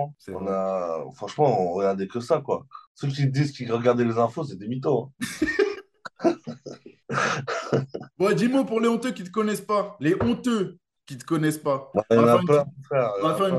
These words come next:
Speaker 2: petite présentation rapide. Non, je suis sûr qu'en France, il y en a que deux, trois max. Que deux,
Speaker 1: Ouais,
Speaker 2: trois
Speaker 1: c'est
Speaker 2: max.
Speaker 1: fou, quoi.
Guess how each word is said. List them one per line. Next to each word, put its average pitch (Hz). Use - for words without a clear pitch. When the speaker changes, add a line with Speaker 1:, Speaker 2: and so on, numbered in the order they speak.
Speaker 2:
petite -
présentation 170
rapide. 147
Non, 139
je 135
suis 135
sûr 127
qu'en 139
France, -
il 143
y 127
en -
a 117
que 120
deux, 117
trois 107
max. 98
Que 120
deux, 120
Speaker 1:
Ouais, 123
Speaker 2:
trois 120
Speaker 1:
c'est 104
Speaker 2:
max. -
Speaker 1:
fou, -
quoi. 50